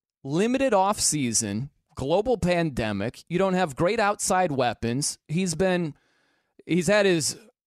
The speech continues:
Speaker 2: the
Speaker 1: shoulder
Speaker 2: best
Speaker 1: surgically
Speaker 2: coaching
Speaker 1: repaired
Speaker 2: staff. He got
Speaker 1: twice.
Speaker 2: the best coaching staff in the business.
Speaker 1: No Marcus Cannon. They're missing eight players who have opted out. It's not looking good
Speaker 2: That,
Speaker 1: at
Speaker 2: that
Speaker 1: all.
Speaker 2: doesn't, the, the team may not have a good year.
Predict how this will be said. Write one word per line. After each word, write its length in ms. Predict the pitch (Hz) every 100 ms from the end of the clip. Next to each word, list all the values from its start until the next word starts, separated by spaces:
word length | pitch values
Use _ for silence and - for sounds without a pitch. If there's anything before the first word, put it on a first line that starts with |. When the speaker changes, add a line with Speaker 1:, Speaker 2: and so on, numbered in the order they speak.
| _ _ _ - -
Speaker 2:
the 0 |
Speaker 1:
shoulder 560 | 123 127 - - 104 -
Speaker 2:
best 180 | 131
Speaker 1:
surgically 480 | - - - - -
Speaker 2:
coaching 60 | - 123
Speaker 1:
repaired 300 | - 147 147
Speaker 2:
staff. 120 | 139
He 60 |
got 80 | 127
Speaker 1:
twice. 180 | 120 -
Speaker 2:
the 100 | 110
best 300 | 90 110 104
coaching 320 | 110 95 92 90
staff 320 | 92 85 87
in 80 | 82
the 80 |
business. 600 | 73 82 78 71 69 - -
Speaker 1:
No 260 | 170 202 240
Marcus 460 | 240 240 302 -
Cannon. 560 | - 175 151 151 180 202 _ _
They're 80 | 175
missing 420 | 190 214 208 190 - 165
eight 300 | 214 262 -
players 580 | 175 160 151 175 185
who 120 | 175 160
have 140 | 131 -
opted 400 | 175 202 247 175
out. 380 | 123 120 151 - _ _ _ _ _ _ _ _
It's 200 | - 277
not 220 | 302 339 320
looking 320 | 339 302 240
good 200 | 320 320
Speaker 2:
That, 20 |
Speaker 1:
at 40 | 269
Speaker 2:
that 40 |
Speaker 1:
all. 260 | 302 349 214
Speaker 2:
doesn't, 320 | 131 139 -
the, 100 | 135
the 160 | 117 101
team 460 | - 151 196 175
may 140 | 110 90
not 200 | 82 73
have 240 | 82 73
a 60 | 76
good 240 | 80 73
year. 360 | 76 69 67